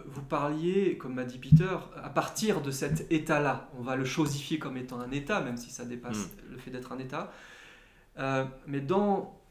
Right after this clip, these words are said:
Speaker 1: le modus pédagogique, il y a des moments où on va y être, des moments où on va pas y être, des moments où on va sentir cette connexion, cette unité, cette paix intérieure, et des moments moins. Si vous enseignez à partir d'un état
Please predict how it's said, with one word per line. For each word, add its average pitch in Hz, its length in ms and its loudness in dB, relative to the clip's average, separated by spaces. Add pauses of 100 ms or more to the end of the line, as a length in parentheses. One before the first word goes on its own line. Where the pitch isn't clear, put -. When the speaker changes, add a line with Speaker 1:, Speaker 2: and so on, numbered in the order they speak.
Speaker 1:
le 151 120 2
modus 156 400 2
pédagogique, 147 920 0
il 143 40 -6
y 135 40 -2
a 135 40 0
des 139 120 2
moments 160 280 2
où 160 60 4
on - 20 2
va 135 140 4
y 139 120 4
être, 190 280 0
des 131 100 -4
moments 147 260 0
où - 20 0
on 135 40 -2
va 131 120 0
pas 151 140 -2
y 165 100 0
être, 160 220 -2
des 123 80 -8
moments 135 200 -2
où 139 40 0
on - 20 -2
va 127 120 -4
sentir 156 480 -4
cette - 200 -8
connexion, 127 440 -6
cette 131 220 -8
unité, 127 300 -8
cette 131 200 -10
paix 131 80 -8
intérieure, 127 360 -2
et 170 40 0
des 139 80 0
moments 147 300 2
moins. 131 300 0 (1160)
Si - 280 2
vous 185 220 2
enseignez 175 440 8
à 156 60 8
partir 147 360 0
d'un 135 200 6
état 151 580 2